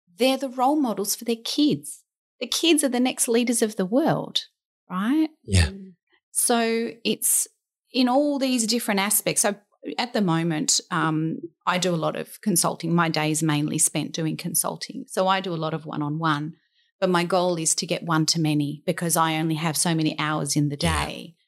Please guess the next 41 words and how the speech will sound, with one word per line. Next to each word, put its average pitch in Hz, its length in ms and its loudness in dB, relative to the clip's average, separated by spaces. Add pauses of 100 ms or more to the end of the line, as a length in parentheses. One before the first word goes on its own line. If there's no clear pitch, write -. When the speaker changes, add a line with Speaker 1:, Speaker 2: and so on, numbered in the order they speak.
(220)
Speaker 1:
So - 220 0
I 160 360 0
would 165 120 0
like 147 240 -2
to 180 100 -2
speak - 340 -2
to 156 240 -4 (320)
more 175 300 2
than 160 180 4
just 165 240 0
one 160 220 0
person 165 400 0
at 151 80 -2
a 160 60 -6
time 160 340 0
to 160 160 -4
inspire 165 680 0
them 151 160 -6
to - 120 -8
see 160 720 0
the 160 120 0
goals 156 560 0
and 147 100 0
the 151 80 -6
dreams 156 380 2
in 151 80 2
their 147 100 0
heart 151 380 -2
are 143 120 -6
okay, 147 640 -8 (340)
to 190 120 -2
see 214 320 0
the 190 100 -4
magnificence, 160 760 0
and 185 120 4
then 170 120 2
to 175 120 -4
provide 185 520 -2
the - 60 -6
structured - 480 -4
framework 196 1000 -2